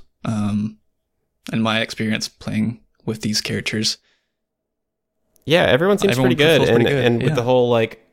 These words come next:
Speaker 2: custom variations being, um, tournament legal now and stuff like that, it's, it makes the game even more interesting to me because I love that, like, seeing what people, you know, will pick up on certain characters and whatnot.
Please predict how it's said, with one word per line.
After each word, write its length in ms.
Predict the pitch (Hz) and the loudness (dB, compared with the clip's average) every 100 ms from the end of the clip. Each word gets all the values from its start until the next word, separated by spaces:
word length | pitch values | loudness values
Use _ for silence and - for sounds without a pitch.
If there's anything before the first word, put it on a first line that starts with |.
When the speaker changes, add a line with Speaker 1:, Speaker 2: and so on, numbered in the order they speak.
| - | -4
Speaker 2:
custom 400 | 139 131 131 117 | -2 0 0 0
variations 680 | 113 113 113 113 113 113 104 | 0 0 0 0 0 -2 -2
being, 760 | 113 110 107 107 107 107 104 - | -4 -2 0 -2 -2 -4 -8 -8
um, 580 | 113 107 104 110 107 131 _ _ _ _ _ _ _ - | -6 -4 -4 -4 -8 -10 _ _ _ _ _ _ _ 2
tournament 360 | 143 135 123 | 6 8 6
legal 320 | 131 131 127 117 | 4 2 2 2
now 360 | 117 117 117 | 2 2 2
and 80 | 113 | 0
stuff 180 | - 120 | -2 -2
like 120 | 107 | -2
that, 200 | 113 113 | 0 0
it's, 100 | 110 | -2
it 220 | - 120 | -2 0
makes 180 | 123 120 | 0 -2
the 80 | 120 | -2
game 220 | 110 110 | 0 0
even 180 | 107 110 | 0 -2
more 240 | 104 104 | -2 0
interesting 420 | 101 - 110 104 104 | -2 -4 -8 -6 -4
to 100 | 107 | -2
me 180 | 104 104 | -2 -2
because 240 | 107 113 | -2 -2
I 60 | 113 | -2
love 420 | 104 110 110 110 | -2 -2 -2 -2
that, 220 | 107 82 | -4 -2
like, 180 | 98 98 | -4 -4
seeing 400 | - 120 110 104 | -4 0 0 0
what 200 | 104 - | -2 -4
people, 680 | 107 - 101 98 98 - _ _ | -6 -4 -4 -2 -4 -8 _ _
you 140 | 104 104 | -6 -4
know, 380 | 104 107 - - _ | -4 -6 -8 -14 _
will 240 | - 107 104 | -6 -4 -2
pick 260 | - 107 | -4 -4
up 240 | 104 104 - | -2 -4 -4
on 140 | 104 | -6
certain 260 | - 71 131 | -4 -6 -6
characters 480 | - - - - - | -6 -6 -6 -10 -6
and 60 | 92 | -8
whatnot. 440 | - - 113 | -8 -8 -10